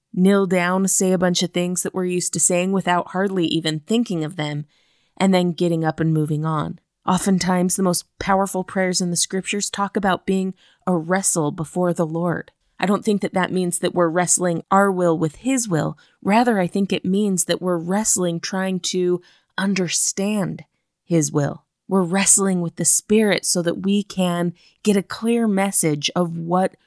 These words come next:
we should be praying for. Elder Bednar once said, Discerning and accepting the will of God in our lives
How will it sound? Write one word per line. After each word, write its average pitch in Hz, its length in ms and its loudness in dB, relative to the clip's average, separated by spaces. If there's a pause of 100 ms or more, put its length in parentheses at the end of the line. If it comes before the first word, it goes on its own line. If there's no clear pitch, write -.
(140)
we 185 160 0
should 165 600 2 (160)
be 165 120 -2
praying 170 380 -4
for. 160 340 -6 (320)
Elder 190 180 2
Bednar 202 420 0
once 156 280 -4
said, 165 320 -2 (380)
Discerning 240 720 2 (100)
and 190 120 2
accepting 185 760 0
the 170 100 4
will 202 340 0
of 226 160 -2
God 165 280 0
in 175 120 0
our 185 140 0
lives 160 520 -4